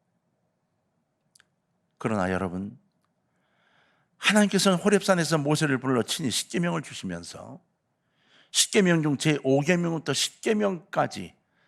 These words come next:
사람과 사람 사이 관계를 지칭하고 가르치는 계명을 주셨어요. 근데 그 계명의 첫 시작인 바로 이 오 계명이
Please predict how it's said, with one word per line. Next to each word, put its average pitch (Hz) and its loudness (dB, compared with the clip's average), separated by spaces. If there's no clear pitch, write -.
사람과 127 0
사람 113 -2
사이 113 -2
관계를 101 -6
지칭하고 160 -4
가르치는 151 -6
계명을 135 -2
주셨어요. - -14
근데 110 -2
그 104 -2
계명의 92 -8
첫 - -8
시작인 165 -6
바로 87 -2
이 87 -8
오 123 0
계명이 143 -2